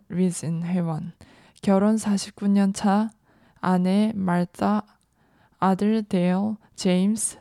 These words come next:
도널드 투, 추천인 유카이파 모빌 홈 레지던스 어소시에이션 회장 마크 웨스트우드, 민주당 중앙위원회 의원인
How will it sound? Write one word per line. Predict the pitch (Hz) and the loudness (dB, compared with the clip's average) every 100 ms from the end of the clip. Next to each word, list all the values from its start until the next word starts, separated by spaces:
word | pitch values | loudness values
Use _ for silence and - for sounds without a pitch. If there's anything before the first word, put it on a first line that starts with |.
| _ - | _ -4
도널드 | 185 185 196 202 208 | -2 0 -2 -2 -8
투, | - 180 170 180 - _ - | -6 -6 -4 -6 -12 _ -14
추천인 | - 233 - 233 220 240 226 - | -2 -2 2 2 2 2 2 2
유카이파 | 190 202 - 202 202 208 208 | 2 2 2 2 2 2 2
모빌 | 196 190 190 214 220 - | 4 2 2 2 0 -2
홈 | 170 170 180 - - - | -2 0 -2 -6 -18 0
레지던스 | 190 196 190 202 208 202 - - | 0 2 0 2 0 -2 -8 -2
어소시에이션 | 196 180 185 175 175 165 160 196 190 196 226 - | -2 0 -2 0 0 0 0 0 0 -2 -4 -4
회장 | 202 185 156 160 175 - - - | 0 0 0 -2 -2 -8 -20 -4
마크 | 170 190 202 - 185 | 2 4 2 0 0
웨스트우드, | 190 196 196 190 175 165 - 185 _ - | 0 0 -2 0 2 0 -4 -14 _ 4
민주당 | 208 208 233 240 247 233 226 | 6 6 4 4 6 4 2
중앙위원회 | 202 202 208 202 175 185 196 202 185 165 156 | 4 6 6 4 4 4 6 4 2 2 -2
의원인 | - 180 185 175 180 156 | 0 2 2 2 0 -2